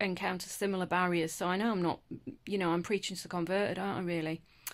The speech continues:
Anyway, I don't really know what the point of that was, but it was, it just struck me as interesting. And I do think that doing this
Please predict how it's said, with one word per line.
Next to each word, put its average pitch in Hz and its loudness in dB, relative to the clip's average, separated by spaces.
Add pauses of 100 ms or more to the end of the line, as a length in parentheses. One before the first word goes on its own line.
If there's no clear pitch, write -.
(420)
Anyway, 294 6
I 294 6
don't 302 4
really 302 6
know 247 6
what 202 2
the 208 -6
point 208 -2
of 165 -6
that 180 0
was, 170 0
but - 0
it 185 4
was, 233 -2
it 233 -2
just 269 -2
struck - -2
me 180 0
as 175 -4
interesting. 190 -2 (880)
And 196 2
I 220 2
do 277 2
think 277 0
that - -2
doing 220 2
this 202 -2